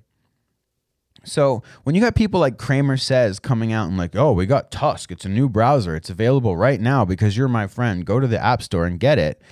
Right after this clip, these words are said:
And then I go to the fucking App Store and it's not there. Like, fuck you. Truth, same thing. "Oh, Truth, we got a new social network. Go get it. It's available now." For Apple, like,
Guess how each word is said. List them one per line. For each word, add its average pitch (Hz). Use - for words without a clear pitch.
And 131
then 139
I 143
go 175
to 165
the 143
fucking 147
App 165
Store 117
and 113
it's 110
not 117
there. 110
Like, 135
fuck -
you. 214
Truth, 185
same 170
thing. 120
"Oh, 113
Truth, 147
we 110
got 120
a 120
new 131
social 135
network. 80
Go 147
get 147
it. 95
It's 104
available 120
now." 107
For 226
Apple, 226
like, 185